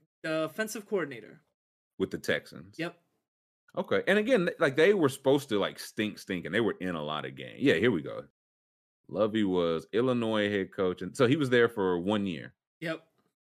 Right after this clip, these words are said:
Speaker 2: Assistant head coach, defensive coordinator. Okay. Um,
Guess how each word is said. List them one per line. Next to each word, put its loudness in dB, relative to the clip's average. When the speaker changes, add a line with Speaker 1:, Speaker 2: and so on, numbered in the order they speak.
Speaker 2:
Assistant -4
head -2
coach, -2
defensive -8
coordinator. -6
Okay. 2
Um, 4